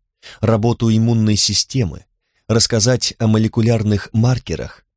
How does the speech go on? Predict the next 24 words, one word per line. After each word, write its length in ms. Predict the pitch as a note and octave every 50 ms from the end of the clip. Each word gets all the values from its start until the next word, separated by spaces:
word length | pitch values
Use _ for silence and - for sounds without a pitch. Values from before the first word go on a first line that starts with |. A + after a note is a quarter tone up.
| _ _
и 140 | C#3+ C3+ A#2
исследованиях 840 | G#2+ - - A#2 A2+ A#2 A2+ A2 A2+ A2 A2 G#2+ G#2+ G#2+ G#2 - -
плаценты. 680 | - G2+ G2 F#2 - - G2+ E2+ D#2+ - - - - - _ _ _ _ _ _ _ _ _ _ _ _ _ _ _
Последнее 760 | - F#2+ E2+ - F#2+ F2+ G#2 B2+ A2 F#2+ D#2 C#2 A1 G1+ _ _ _ _ _ _ _ _ _ _
было 300 | - G2+ A#2 C3 B2+ B2+
главной 500 | A#2+ G#2 A#2 A#2 B2 C3+ B2+ B2 C#3+ D3+
темой 480 | C3 - - G2+ F#2+ F#2+ F#2+ F#2+ F#2+ - _ _ _
обсуждения. 840 | - G#2+ - - - - F#2+ E2+ F2+ F2 F#2 E2+ D#2+ C#2 A#1+ G#1 G1+ - _ _ _ _ _ _ _ _ _ _ _ _ _ _ _ _ _ _ _ _ _ _ _ _ _ _ _
"Мы 480 | A#2+ B2 B2+ C3+ C3+ B2+ B2 A#2 G#2 - _ _
полностью 640 | - D#3 D3+ C3+ B2+ A#2+ A2+ - - - - A2+ G#2+
отдаём 380 | G#2 G#2 A2+ A#2 A#2+ A2 G2
себе 320 | F2 - G#2+ G2 F#2+ F#2 F2+
отчёт 340 | F2 - - - A2+ G2 -
в 80 | -
том, 260 | - C3+ C3+ C#3 B2+ - _ _ _ _ _ _ _ _ _
какие 380 | - A#2+ - - C#3+ D3 C3+ A#2+
в 60 | -
связи 300 | - - A2+ A2+ G2 A2
с 120 | G2+ -
этим 240 | B2+ B2+ - B2+ A#2
возникают 720 | G#2 G#2 G2 F2 G#2+ G#2 - - A#2 A2+ A2+ A2+ - - -
этические 720 | _ C#3 B2 - - C3 A#2 - B2 A2+ - - A#2+ A#2 A2 -
проблемы", 580 | - A2+ G2+ G2 G2 F#2 D#2+ B1+ G#1+ - - _ _ _ _ _ _ _ _ _ _ _
заявил 560 | - F#2+ F2+ G#2 A2 G#2+ G#2 A2 A#2+ A#2 A#2